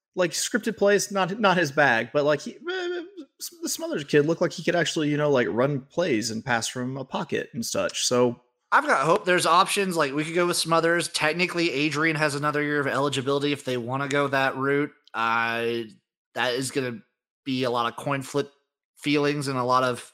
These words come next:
Speaker 2: Nebraska fans. And then, uh, you could, if you wanna go weird with it, Dylan Gabriel out of U C F is transferring. You could go and grab him.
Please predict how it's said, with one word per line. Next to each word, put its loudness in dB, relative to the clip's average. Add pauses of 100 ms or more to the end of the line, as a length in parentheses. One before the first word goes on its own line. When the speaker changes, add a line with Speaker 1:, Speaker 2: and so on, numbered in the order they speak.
Speaker 2:
Nebraska -2
fans. 0 (540)
And -2
then, 0 (340)
uh, 4 (180)
you 0
could, 4
if 2
you 2
wanna 0
go 4
weird 0
with -2
it, -2
Dylan 0
Gabriel 2
out 0
of -4
U -2
C 0
F 0
is -6
transferring. -6
You -12
could -6
go 2
and -4
grab -2
him. -2